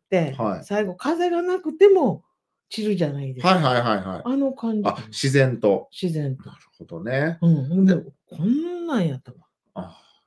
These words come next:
Speaker 2: でも、それやっぱショックとかじゃないんや。「うわー、すげ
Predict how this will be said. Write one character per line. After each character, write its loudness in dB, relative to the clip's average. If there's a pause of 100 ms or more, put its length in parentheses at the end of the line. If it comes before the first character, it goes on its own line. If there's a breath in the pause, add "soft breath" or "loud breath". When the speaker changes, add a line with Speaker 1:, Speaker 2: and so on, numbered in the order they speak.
(720)
Speaker 2:
で 2
も、 -2
そ 0
れ 10
や 10
っ 2
ぱ -4
シ 4
ョ 0
ッ -4
ク 2
と 4
か 4
じ 2
ゃ 2
な -2
い -2
ん -6
や。 -12
「う 4
わ 6 (260)
ー、 -8
す 0
げ 4